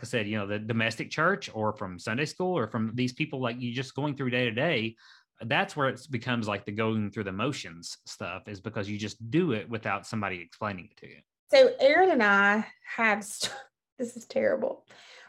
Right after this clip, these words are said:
Speaker 2: We use a confirmation curriculum with all different age groups. Like, if we're asked to come in and teach a class, we'll ask for a certain number of weeks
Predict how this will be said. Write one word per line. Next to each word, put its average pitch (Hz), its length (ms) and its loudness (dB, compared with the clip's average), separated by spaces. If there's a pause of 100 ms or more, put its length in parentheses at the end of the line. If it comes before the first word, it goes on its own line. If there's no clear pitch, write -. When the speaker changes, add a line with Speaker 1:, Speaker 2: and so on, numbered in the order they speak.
(100)
Speaker 2:
We 285 720 4
use 226 400 6
a 196 80 4
confirmation 214 800 4
curriculum 180 840 6
with 190 180 6 (160)
all 202 220 10
different 214 320 4
age 180 260 -2
groups. - 480 -2 (300)
Like, 190 100 4
if 185 80 2
we're 220 260 8
asked 214 280 2
to 233 80 2
come 220 180 6
in 202 80 6
and 190 100 4
teach 208 200 2
a 202 60 0
class, 170 680 0 (320)
we'll 202 200 8
ask 196 320 2
for 180 120 6
a 175 40 8
certain 196 440 4
number 196 260 6
of 202 80 4
weeks 175 480 -2